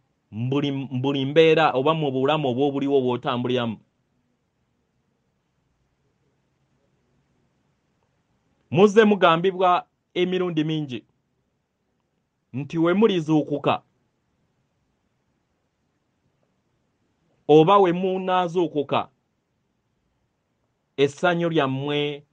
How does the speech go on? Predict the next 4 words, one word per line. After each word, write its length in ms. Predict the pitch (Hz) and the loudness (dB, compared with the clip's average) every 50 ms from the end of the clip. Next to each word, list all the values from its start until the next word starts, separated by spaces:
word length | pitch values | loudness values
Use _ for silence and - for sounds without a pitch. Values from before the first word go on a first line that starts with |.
| _ _ _ _ _ _ _ _ _ _ _ _ _ _ _ _ _ _ _ _ _ _ _ _ _ _ _ _ - | _ _ _ _ _ _ _ _ _ _ _ _ _ _ _ _ _ _ _ _ _ _ _ _ _ _ _ _ -10
lijja 460 | 110 135 160 151 123 110 123 156 147 | -6 -4 -4 -4 -4 -4 -2 -2 -2
kubeera 1000 | 143 - 147 147 139 143 151 151 143 135 127 123 123 123 135 135 131 127 123 131 - _ _ _ _ _ _ _ _ _ _ _ _ _ _ _ 101 | -2 -4 -8 -6 0 2 4 4 4 4 2 2 0 -2 0 0 0 0 -2 -4 -8 _ _ _ _ _ _ _ _ _ _ _ _ _ _ _ -8
lingi 520 | 107 135 151 151 147 143 131 117 123 117 | -2 0 0 0 0 -2 -4 -6 -6 -6
nnyo 340 | 110 113 117 135 131 120 | -6 -6 -4 -4 -4 -6